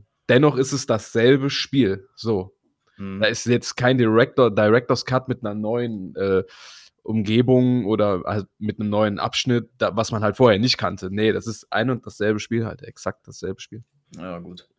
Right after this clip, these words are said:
Speaker 2: Ja, ich mein, wenn die die Arbeit reinstecken, sollen die
Speaker 1: Ja.
Speaker 2: auch was dran verdienen, ne? Ist
Speaker 1: Ja,
Speaker 2: ja
Speaker 1: ja,
Speaker 2: okay,
Speaker 1: ja.
Speaker 2: aber das muss halt jeder für sich selber wissen, wo seine Schmerzgrenze dann ist, ne?
Speaker 1: Ja, eben.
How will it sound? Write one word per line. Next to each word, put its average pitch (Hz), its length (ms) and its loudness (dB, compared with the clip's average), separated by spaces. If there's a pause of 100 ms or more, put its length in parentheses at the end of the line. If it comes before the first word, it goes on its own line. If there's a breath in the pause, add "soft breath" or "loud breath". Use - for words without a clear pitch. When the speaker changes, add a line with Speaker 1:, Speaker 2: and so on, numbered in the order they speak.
(1040)
Speaker 2:
Ja, 85 360 -10 (720 soft breath)
ich 98 100 -14
mein, 107 480 -6 (140)
wenn 110 220 -8
die 104 100 -8
die 101 160 -4
Arbeit 104 280 -2
reinstecken, 101 680 -6
sollen 107 200 -4
die 104 80 -6
Speaker 1:
Ja. 98 160 -2
Speaker 2:
auch 107 60 0
was 101 140 -8
dran 101 160 -8
verdienen, 101 520 -8
ne? 98 200 -6
Ist 101 120 -6
Speaker 1:
Ja, 107 120 0
Speaker 2:
ja - 0 -
Speaker 1:
ja, 98 160 -2
Speaker 2:
okay, 98 80 0
Speaker 1:
ja. 110 140 0
Speaker 2:
aber 85 320 -10 (160)
das - 180 -16
muss 92 160 -14
halt 87 120 -12
jeder 92 200 -8
für 90 140 -14
sich 87 180 -16
selber 90 280 -6
wissen, 90 280 -12
wo 90 100 -10
seine 85 220 -8
Schmerzgrenze 87 640 -14
dann 87 160 -14
ist, - 220 -16
ne? 90 100 -16 (140)
Speaker 1:
Ja, 101 180 -10
eben. - 280 -14